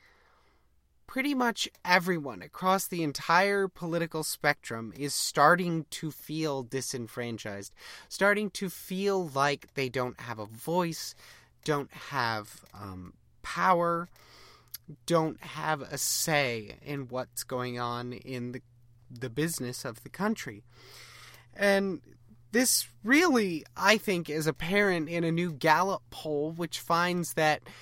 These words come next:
just about one-fourth of Americans, one in four, are satisfied with the U S.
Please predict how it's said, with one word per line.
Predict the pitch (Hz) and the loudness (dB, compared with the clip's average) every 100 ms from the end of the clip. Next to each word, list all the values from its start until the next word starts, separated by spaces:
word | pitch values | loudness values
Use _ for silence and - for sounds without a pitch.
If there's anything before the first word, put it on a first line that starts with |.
| - - - - | -20 -20 -14 -2
just | 262 277 - | 2 2 0
about | 196 196 196 | 4 6 8
one-fourth | 160 170 160 196 240 262 254 247 - - 220 190 131 131 - - - - - - _ - - - - | 6 -2 6 10 10 8 2 0 -4 0 6 6 4 -2 -10 -14 -18 -20 -20 -20 _ -20 -20 -20 -20
of | - 90 135 160 151 | -12 -2 2 4 4
Americans, | 160 151 139 127 120 104 98 110 - - - - | 2 2 2 -2 -6 -10 -12 -12 -14 -16 -20 -10
one | 139 170 196 | 0 2 2
in | 220 | -2
four, | 233 240 202 180 135 139 - - - | -2 2 2 2 0 -6 -10 -20 -4
are | - 160 | 2 4
satisfied | - 160 151 156 - 143 139 | 4 6 4 2 -2 -2 -2
with | 131 120 | -6 -8
the | 120 | -8
U | 113 104 | -8 -8
S. | 87 - - - - | -12 -12 -12 -12 -16